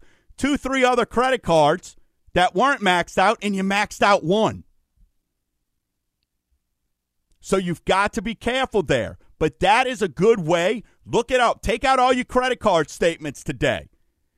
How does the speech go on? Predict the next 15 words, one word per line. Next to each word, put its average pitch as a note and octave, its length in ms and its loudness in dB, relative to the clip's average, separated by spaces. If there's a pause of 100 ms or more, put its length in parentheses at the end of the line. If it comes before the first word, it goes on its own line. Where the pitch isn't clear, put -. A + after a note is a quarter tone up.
(280)
and E3+ 180 0
look A#3+ 220 2
at, D3+ 320 0 (680)
what A#3+ 240 0
can C#4 160 0
I C#4 180 2
do A#3+ 240 -2
to A#3 100 -2
shift - 400 -4
these A#3+ 260 -6
around G3 580 0 (880)
to G#3 120 -4
get A3 280 2
'em A3 100 -2 (140)
under, F#3+ 560 6